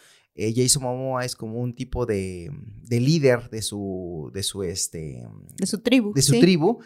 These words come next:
Speaker 1: y entonces van a pelear, y entonces todo es, todo es a través de, de, de, de, de cómo escuchan. Y es bien chistoso porque además usan garrafones,
Speaker 2: <laughs>
Speaker 1: usan garrafones como tambores.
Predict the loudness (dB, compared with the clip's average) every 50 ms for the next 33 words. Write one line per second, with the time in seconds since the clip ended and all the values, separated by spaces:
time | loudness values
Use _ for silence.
0 | -20 -20 _ _ _ -2 0 0 2 2 2 0 0 0 -2 -4 -2 -2 -2 -2
1 | 0 -2 -2 0 -2 -2 -2 -4 -6 -8 -14 _ _ -8 -2 0 0 0 0 -2
2 | -2 0 0 0 -2 -2 -2 -2 0 0 0 -2 -2 -6 -10 -10 -8 -8 -8 -8
3 | -10 -8 -6 -6 -4 -4 -4 -4 -4 -4 -6 -6 -6 -8 -10 -10 -12 -12 -14 -16
4 | -20 -18 -14 -10 -10 -8 -8 -8 -6 -4 -2 0 0 -2 -2 -4 -6 -6 -4 -4
5 | -6 -6 -8 -12 _ _ _ _ _ _ -4 2 6 6 6 6 4 0 -2 -2
6 | -2 -4 -4 -4 -4 -4 -4 -4 -6 -4 -4 -4 -4 -4 -2 -4 -4 -4 -4 -4
7 | -6 -6 -4 -6 -6 -6 -8 -10 -8 -8 -6 -6 -4 -4 -6 -4 -4 -2 -2 -2
8 | 0 0 0 0 0 -2 -2 2 4 6 6 6 6 4 2 0 0 -2 -4 -6
9 | -6 -6 -6 -6 -6 -8 -6 -4 -4 -4 -4 -2 -2 -2 -2 -2 -4 -8 -10 -14
10 | -20